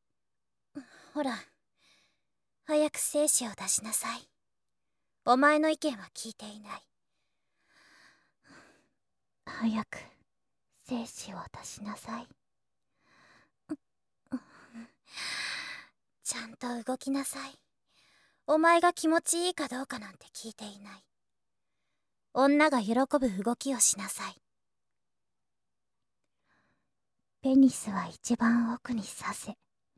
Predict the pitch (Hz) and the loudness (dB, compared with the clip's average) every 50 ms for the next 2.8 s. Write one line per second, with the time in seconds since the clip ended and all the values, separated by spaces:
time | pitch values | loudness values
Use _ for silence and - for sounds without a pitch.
0 | _ _ _ _ _ _ _ _ _ _ _ _ - 311 320 - - 285 240 233 | _ _ _ _ _ _ _ _ _ _ _ _ -6 -6 -4 -2 -2 -2 0 0
1 | 220 - - - 294 302 302 302 311 302 311 302 302 311 311 311 - - 311 294 | -2 -2 0 2 2 2 2 2 2 2 2 4 4 4 4 2 0 -4 -4 -4
2 | 302 - 311 - - 320 302 302 269 240 208 202 214 226 254 | -4 -4 -6 -4 -4 -4 -4 -4 -6 -10 -14 -18 -20 -20 -20